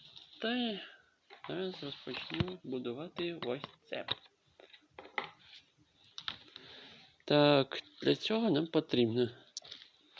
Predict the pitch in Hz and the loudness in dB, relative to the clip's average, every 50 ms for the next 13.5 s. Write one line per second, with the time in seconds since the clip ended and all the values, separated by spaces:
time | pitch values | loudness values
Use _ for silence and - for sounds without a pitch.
0 | - - - - - - _ - _ _ - - - - - _ _ _ _ _ | -18 -16 -16 -16 -16 -18 _ -20 _ _ -14 -12 -12 -12 -14 _ _ _ _ _
1 | _ _ - - 151 156 147 147 143 139 139 - - - - 160 151 143 143 139 | _ _ -14 -12 -10 -8 -8 -8 -8 -10 -12 -16 -18 -14 -10 -8 -6 -4 -4 -6
2 | 123 - _ _ - _ _ _ _ _ _ - - - _ - - - - - | -8 -10 _ _ -20 _ _ _ _ _ _ -18 -18 -18 _ -20 -20 -20 -20 -20
3 | - - - _ _ _ _ _ _ _ - 143 139 135 127 117 117 _ _ - | -20 -20 -20 _ _ _ _ _ _ _ -6 -4 -4 -4 -4 -6 -10 _ _ -20
4 | _ _ _ _ _ _ _ _ _ _ _ _ _ _ _ - - - - - | _ _ _ _ _ _ _ _ _ _ _ _ _ _ _ -20 -20 -20 -20 -20
5 | _ _ _ _ _ _ _ _ _ _ - - - 143 - _ - _ _ _ | _ _ _ _ _ _ _ _ _ _ -16 -14 -14 -14 -18 _ -20 _ _ _
6 | _ _ _ 165 135 127 131 147 180 190 185 147 131 120 - - 147 147 139 - | _ _ _ -4 -2 0 2 4 4 4 4 2 0 -2 0 -2 -6 -6 -6 -8
7 | _ - 127 123 120 120 - _ _ _ - - - - _ _ _ _ _ _ | _ 2 2 2 2 0 -12 _ _ _ -20 -20 -20 -20 _ _ _ _ _ _
8 | _ _ _ _ _ - 147 143 135 131 127 127 127 139 143 135 117 117 117 123 | _ _ _ _ _ 0 0 2 4 4 4 4 4 4 4 4 4 6 6 6
9 | 135 147 170 185 185 - - - - - - - - - - - - - - - | 6 6 4 4 2 -2 -10 -16 -16 -16 -16 -16 -16 -16 -18 -16 -16 -14 -14 -14
10 | - - - - - - - - - - - - - _ - _ _ _ _ _ | -14 -14 -14 -16 -16 -18 -18 -20 -20 -20 -20 -20 -20 _ -20 _ _ _ _ _
11 | _ _ _ _ _ _ _ _ _ _ _ _ _ _ _ _ _ _ _ _ | _ _ _ _ _ _ _ _ _ _ _ _ _ _ _ _ _ _ _ _
12 | _ _ _ _ 151 147 131 127 139 135 135 135 135 127 127 135 135 135 131 131 | _ _ _ _ -4 -4 -2 0 0 0 2 2 2 2 4 4 4 4 4 2
13 | - - _ - 160 156 156 151 151 | -2 -6 _ 4 4 6 6 4 2